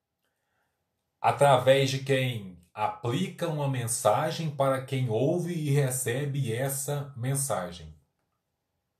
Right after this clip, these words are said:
Como eu já comentei aqui, uma das formas de aplicar o storytelling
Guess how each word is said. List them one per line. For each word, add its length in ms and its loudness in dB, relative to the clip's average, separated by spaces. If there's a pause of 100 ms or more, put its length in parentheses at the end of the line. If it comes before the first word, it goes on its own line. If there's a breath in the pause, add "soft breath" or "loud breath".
(520)
Como 160 2
eu 40 6
já 100 6
comentei 480 -2
aqui, 500 -4 (480 soft breath)
uma 260 2
das 300 2
formas 460 6
de 80 0
aplicar 480 -4
o 80 -6
storytelling 1000 -6